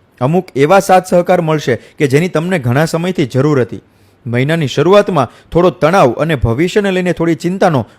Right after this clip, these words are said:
અનુભવ થશે, પણ સાથે જ ધાર્મિક યાત્રાઓ તમને માનસિક શાંતિ પણ આપશે. જો તમારે આ મહિને જીવનસાથી તરફથી સ્વાસ્થ્ય માટે, કાર્યક્ષેત્ર માટે કે આ તમામ વસ્તુઓ માટે અનુકૂળતા જોઈએ છે, તો પ્રોપર ઉપાયો કરો,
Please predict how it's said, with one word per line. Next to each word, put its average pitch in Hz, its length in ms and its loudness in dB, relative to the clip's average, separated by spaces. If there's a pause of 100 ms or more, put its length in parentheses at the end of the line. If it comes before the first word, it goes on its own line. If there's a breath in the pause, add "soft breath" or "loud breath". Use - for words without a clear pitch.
અનુભવ 147 360 2
થશે, 107 280 -6
પણ 151 240 0
સાથે 151 400 4
જ 123 140 -4
ધાર્મિક 160 480 0
યાત્રાઓ 226 400 4
તમને 170 300 -4
માનસિક 139 500 -4
શાંતિ 180 400 -4
પણ 147 160 -4
આપશે. - 280 -8 (420 soft breath)
જો 135 140 2
તમારે 165 300 0
આ 156 260 4
મહિને 185 280 -2
જીવનસાથી 185 640 0
તરફથી 131 440 -2 (380 soft breath)
સ્વાસ્થ્ય 156 400 2
માટે, 123 340 -2 (240 soft breath)
કાર્યક્ષેત્ર 180 680 2
માટે 120 320 -4 (180 soft breath)
કે 190 100 0
આ 190 80 4
તમામ 180 420 0
વસ્તુઓ 170 340 0
માટે 190 220 0
અનુકૂળતા 214 580 0
જોઈએ 143 320 0
છે, 113 120 -8
તો - 360 -2
પ્રોપર 170 360 2
ઉપાયો 160 400 4
કરો, 113 260 -4